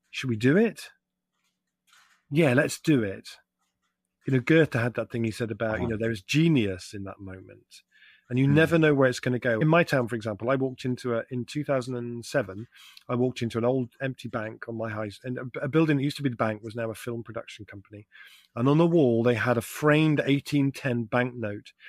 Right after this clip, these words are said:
Speaker 1: issued by the Bank of Totnes, which is the name of my town, in eighteen ten, by the Bank of Totnes, a one pound note.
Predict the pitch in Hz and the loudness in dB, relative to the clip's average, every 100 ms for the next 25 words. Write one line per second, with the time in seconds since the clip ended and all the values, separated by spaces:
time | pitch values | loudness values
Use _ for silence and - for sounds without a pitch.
0 | - _ 156 - 151 139 123 110 127 143 | -20 _ -4 0 0 0 0 0 0 0
1 | 139 147 - 127 101 117 - 135 - 113 | 0 -4 -4 -6 -8 -12 -16 -20 -20 -14
2 | 113 101 101 104 - 101 104 110 _ _ | -12 -12 -12 -14 -12 -14 -14 -18 _ _
3 | _ _ - 127 123 - 117 110 98 123 | _ _ -2 2 2 0 -4 -4 -2 0
4 | 139 135 143 143 127 - 104 98 - 120 | 2 2 2 2 -2 -8 -8 -10 -10 -4
5 | 127 127 120 113 95 | -2 -2 -4 -6 -10